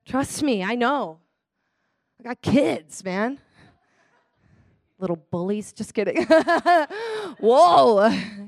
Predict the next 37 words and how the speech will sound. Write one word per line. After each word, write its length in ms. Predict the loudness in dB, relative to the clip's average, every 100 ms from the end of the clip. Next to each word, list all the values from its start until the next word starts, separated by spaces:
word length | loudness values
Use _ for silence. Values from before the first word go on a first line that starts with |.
| -16
can 120 | -8 -6
I 100 | -4
be 140 | -4
real? 340 | -2 -2 -4 -8 _ _
It's 120 | -8
not 200 | -4 -2
easy, 320 | -2 -2 -2
man. 300 | -2 -4 -6 -4
Defying 800 | -4 -4 -4 -2 -2 -4 -2 -2
me. 360 | -2 -2 -6 _ _ _ _ -10
And 80 | -6
then 100 | -4
I 60 |
got 160 | -4 -2
all 120 | -2
kinds 400 | -4 -6 -4 -2
of 80 | -2
people 240 | -2 -2 -2
who, 180 | 0
like, 220 | -2 -4 -4
think 200 | -6 -2
they're 160 | -2
noisy. 460 | 0 -4 -4 -6 -4
My 140 | -4
kids 260 | -4 -6 -4
are 60 |
noisy 420 | -4 -4 -4 -6 -6
and 120 | -4
crazy 540 | -4 -2 -4 -4 -4
and 120 | -4
getting 180 | -4 -4
all 160 | -4 -4
mad 460 | -4 -6 -4 -2
at 120 | -4 -6
me. 300 | -8 -6 -6
I'm 80 |
like, 160 | -6